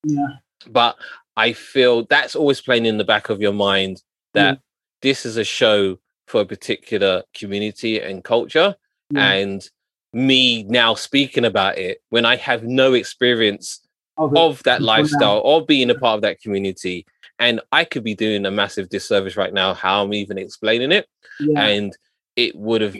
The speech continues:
Speaker 2: been, uh, I think it would have been better if we had someone from that specific community to come on and speak
Speaker 1: Yeah.
Speaker 2: about how they felt looking at that and what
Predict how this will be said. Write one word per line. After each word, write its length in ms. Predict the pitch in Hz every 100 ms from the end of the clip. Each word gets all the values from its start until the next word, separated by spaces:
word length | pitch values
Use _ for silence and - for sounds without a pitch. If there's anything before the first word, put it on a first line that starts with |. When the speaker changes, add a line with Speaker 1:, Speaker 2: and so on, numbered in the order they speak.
| -
Speaker 2:
been, 340 | 104 101 98 - _ _ _ -
uh, 200 | 98 98
I 100 | -
think 180 | - 127
it 60 | 113
would 120 | 101
have 80 | 98
been 100 | 95
better 280 | 110 92
if 160 | 92 -
we 120 | 95
had 380 | 85 - 101 90
someone 600 | - 104 98 95 90 90 - _ _
from 180 | 110 101
that 160 | 92 - -
specific 500 | - 104 107 101 -
community 360 | 101 95 95
to 140 | 90 90
come 240 | 101 92
on 180 | 90 87
and 200 | - 90
speak 320 | - - 95
Speaker 1:
Yeah. 60 | 135
Speaker 2:
about 260 | 117 90 - - -
how 200 | - 139
they 200 | 120 147
felt 420 | 143 - 127 98 - _
looking 300 | 120 - 135
at 100 | 98
that 180 | 107 107
and 100 | 101
what 220 | 104 101